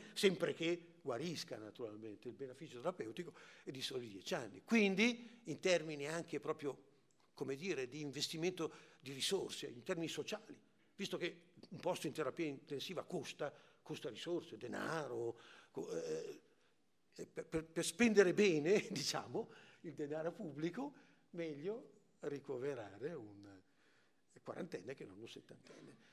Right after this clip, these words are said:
Devo dire che la cosa mi preoccupava moltissimo, che già cominciavo ad avere settanta anni, eh, devo dire. Eh, sì.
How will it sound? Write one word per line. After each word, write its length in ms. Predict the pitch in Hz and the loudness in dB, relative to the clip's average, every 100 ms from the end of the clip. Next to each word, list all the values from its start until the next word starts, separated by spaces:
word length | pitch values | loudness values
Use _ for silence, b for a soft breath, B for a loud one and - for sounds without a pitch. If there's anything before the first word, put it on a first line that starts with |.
| B | B
Devo 140 | - 208 | -2 0
dire 140 | 254 | 0
che 100 | 226 | 2
la 80 | 170 | 2
cosa 240 | 214 202 | 2 2
mi 140 | 175 147 | 2 2
preoccupava 420 | 160 151 156 170 | 2 0 4 4
moltissimo, 420 | 165 165 196 185 | 4 2 2 2
che 100 | 143 | 2
già 140 | 127 160 | 2 2
cominciavo 380 | 143 127 139 | 0 0 0
ad 60 | 120 | 0
avere 140 | 123 | -4
settanta 520 | 113 117 - 117 110 - | -6 -10 -8 -8 -8 -12
anni, 280 | - - - | -12 -12 -12
eh, 140 | 120 | -10
devo 240 | - 107 | -10 -10
dire. 220 | 117 101 101 B B B B B B - | -10 -12 -14 B B B B B B -14
Eh, 180 | 120 - | -12 -10
sì. 240 | - - | -10 -12